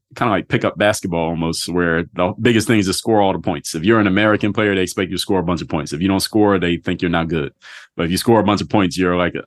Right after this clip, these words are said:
a celebrity. Your team could lose the game by twenty, but if you had thirty points, you're like a superstar. So there, 'cause all I did was just shoot the ball every time, and what player doesn't like that? So I just shot every time in Mexico. But then the other place in Europe, the rest of my career was in Europe, was probably playing in Montenegro.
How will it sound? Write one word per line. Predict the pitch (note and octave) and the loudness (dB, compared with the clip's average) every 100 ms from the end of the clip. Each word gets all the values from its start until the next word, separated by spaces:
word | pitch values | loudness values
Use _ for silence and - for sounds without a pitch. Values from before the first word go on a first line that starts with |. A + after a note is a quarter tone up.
| F#2+ | -6
a | |
celebrity. | F2+ F#2 G2 F2+ F2 F2 | -4 0 2 2 2 2
Your | A2+ | 2
team | A#2 B2+ | 4 2
could | G2+ A2+ | 4 4
lose | A#2+ | 4
the | G2 | 4
game | G#2 G2+ F2+ | 0 0 0
by | F2 E2+ | -2 -4
twenty, | - G2+ F#2 | -2 -2 -2
but | E2 | -4
if | E2+ | -4
you | G2 | 0
had | G2+ - | 0 0
thirty | G2+ F#2 | 0 0
points, | E2+ F#2+ F2 F#2 | 0 -2 -2 -2
you're | F2+ | -2
like | F2 D#2+ | 0 -2
a | E2 | -4
superstar. | - - - D#2 - - - - | -8 -8 -8 -8 -8 -14 -20 -16
So | - G2 F2+ F2 - | -2 2 2 0 -2
there, | A2+ A#2+ A#2 A#2 B2+ _ | 2 4 4 2 -2 _
'cause | F#2+ E2 | -4 0
all | G#2+ G#2 | 2 4
I | G2 | 4
did | G#2 | 2
was | F#2 | 2
just | F#2 - | -2 -2
shoot | G#2+ | -4
the | F2 | 0
ball | F#2+ F2+ | 0 0
every | E2+ | -2
time, | D#2+ F2+ D2+ | -2 -4 -2
and | D2+ | -4
what | F2 - | -4 -2
player | F#2 E2+ | -2 0
doesn't | E2 E2+ | -2 -2
like | E2+ - | -4 -2
that? | D#2+ - | -4 -6
So | - F2+ | -6 -4
I | |
just | E2+ - | -4 0
shot | F2 | 0
every | E2 D#2+ | 0 -4
time | F2 D#2+ | -4 -2
in | |
Mexico. | E2 D#2+ D2+ D2+ C#2+ - - - _ | -4 -6 -8 -8 -10 -14 -20 -20 _
But | F#2 | 0
then | A2 G#2+ | 4 4
the | F#2+ | 4
other | A2+ A2+ | 4 2
place | - G#2 - F#2 - | 2 0 0 -6 -2
in | F2+ | 2
Europe, | F#2+ G#2+ F2 - | 4 4 2 -2
the | F#2+ | -2
rest | A#2 A2+ | 0 2
of | |
my | G2+ | 0
career | G2 G2 | 2 0
was | F2+ | 0
in | E2+ | -2
Europe, | F2 F#2 E2 | -2 0 -2
was | F2 E2+ | -6 -8
probably | - G#2+ G2+ G2 | 0 2 4 0
playing | - G#2 F#2 | 0 -2 0
in | E2+ | 0
Montenegro. | F#2+ G2 F2+ F#2+ G2 G#2+ | 0 0 0 0 0 -2